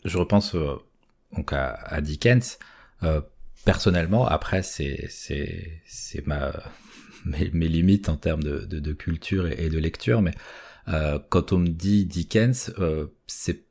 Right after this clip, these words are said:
pas un auteur vers lequel j'irais naturellement en me disant, « Je vais lire un livre, euh, sans, sans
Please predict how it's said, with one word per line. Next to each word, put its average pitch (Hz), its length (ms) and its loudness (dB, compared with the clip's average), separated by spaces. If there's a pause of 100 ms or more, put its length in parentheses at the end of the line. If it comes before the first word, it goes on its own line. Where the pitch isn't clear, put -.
(160)
pas 110 440 6
un 87 140 6
auteur 107 500 4
vers 90 160 4
lequel 101 440 6
j'irais 87 480 2
naturellement 92 920 4
en 87 60 4
me 82 40 2
disant, « 82 320 2
Je 90 140 2
vais 80 160 4
lire 90 240 2
un 82 160 2
livre, 90 300 2
euh, 78 440 0
sans, 80 400 -2
sans 82 300 -2